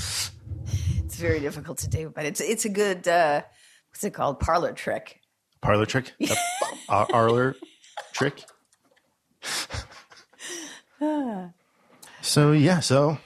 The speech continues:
Speaker 2: here we are.
Speaker 1: Thanks for having me, Chris.
Speaker 2: Thank, uh, tell me a little bit about yourself.
Speaker 1: Well, my name is Betsy Bruce, and my history in Tucson was as a radio D J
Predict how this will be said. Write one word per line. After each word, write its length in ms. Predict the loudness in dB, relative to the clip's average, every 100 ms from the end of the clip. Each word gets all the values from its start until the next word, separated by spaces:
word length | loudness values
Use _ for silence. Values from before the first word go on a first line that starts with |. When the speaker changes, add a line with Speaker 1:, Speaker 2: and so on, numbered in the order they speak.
| -18 -16 -2
Speaker 2:
here 140 | 2
we 140 | 4 4
are. 320 | 2 0 -4 -10 _ _ _ _ _
Speaker 1:
Thanks 160 | 0 4
for 80 | 4
having 220 | 4 2
me, 80 | 0
Chris. 500 | -2 -2 -2 -4 -2
Speaker 2:
Thank, 280 | 0 0 4
uh, 220 | 4 4 0 -8
tell 120 | 0 2
me 160 | 4
a 80 | 4
little 160 | 4 2
bit 100 | 0
about 160 | 0
yourself. 440 | -2 -2 -2 -4 _ -20 -20 -20 -4
Speaker 1:
Well, 300 | 2 4 2 0
my 80 | -2
name 120 | 0
is 120 | -2
Betsy 320 | 0 0 0
Bruce, 680 | -2 -2 -2 0 -2 -2 -2 -6
and 580 | -6 -4 -2 -2 -2 -4
my 120 | -4 -4
history 360 | -4 -4 -4
in 80 | -4
Tucson 680 | -6 -6 -4 -2 -2 -2 -4
was 400 | -2 -2 -2 -6 -8
as 520 | -8 -8 -10 -8 -10 -8
a 320 | -10 -8 -6
radio 380 | -4 -4 -2 -4
D 260 | -6 -10
J 480 | -8 -8 -6 -6 -8